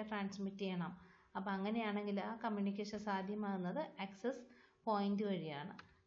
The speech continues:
അപ്പോൾ ഒരു transport ലെയറിൽ നിന്നും നമുക്ക് അടുത്തൊരു ലെയറിലേക്ക് നമുക്ക് data pass ചെയ്യണമെങ്കിൽ ഇവിടെ നമ്മൾ പറഞ്ഞ interface വേണ്ട.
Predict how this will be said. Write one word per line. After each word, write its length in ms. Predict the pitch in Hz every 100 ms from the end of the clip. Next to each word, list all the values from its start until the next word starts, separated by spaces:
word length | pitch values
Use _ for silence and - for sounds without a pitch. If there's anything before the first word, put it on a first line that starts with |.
| -
അപ്പോൾ 180 | 202
ഒരു 80 | 240
transport 680 | 254 240 214 214 214 311 302
ലെയറിൽ 300 | 247 233 233
നിന്നും 380 | 233 196 185 226
നമുക്ക് 280 | 214 214 220
അടുത്തൊരു 400 | 220 202 214 254
ലെയറിലേക്ക് 640 | 277 233 220 226 220 220
നമുക്ക് 300 | 233 214 208
data 340 | 208 202 190 208
pass 360 | 226 208 190 190
ചെയ്യണമെങ്കിൽ 640 | 208 214 220 196 151 180 277 - - - -
ഇവിടെ 160 | 220 247
നമ്മൾ 200 | 240 240
പറഞ്ഞ 200 | 220 220
interface 580 | 208 214 233 254 240 240
വേണ്ട. 360 | 196 170 175